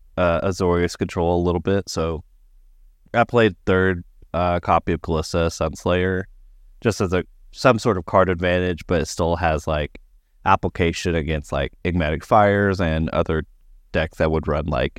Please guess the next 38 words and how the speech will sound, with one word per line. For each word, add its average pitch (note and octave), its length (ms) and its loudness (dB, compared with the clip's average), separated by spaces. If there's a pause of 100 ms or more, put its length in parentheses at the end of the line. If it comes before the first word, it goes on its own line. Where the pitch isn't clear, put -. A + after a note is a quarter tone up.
(100)
these D#2 280 0
Rest D#2+ 280 -4
in D#2+ 80 -6
Peace C#2+ 180 -2
style C#2+ 240 -2
cards - 340 -6
or D2+ 60 -2
whatever. - 560 -6 (840)
Um, D2 340 -4
so E2+ 300 0 (160)
that, - 160 2 (100)
yeah, D#2+ 260 2
so E3 200 4 (100)
that C#3+ 120 6
was C3+ 200 4
kind A#2+ 240 2
of F2+ 140 -2
that. F2+ 360 0
I F#2+ 120 -2
think, F#2+ 360 -6
like, D#2+ 320 -4 (460)
uh, D#2+ 320 -8
well, G2 200 8
I'll F#2 80 6
talk F2+ 200 0
about D#2 160 -6
the - 80 -10
deck D2+ 200 0 (180)
maybe E2 200 0
a D2+ 60 2
little D#2 140 -2
bit - 140 -8
later, D#2 280 -4
but D#2 160 -2
that's F#2+ 260 4
what F2 140 2
I G2+ 60 4
played. E2+ 260 -4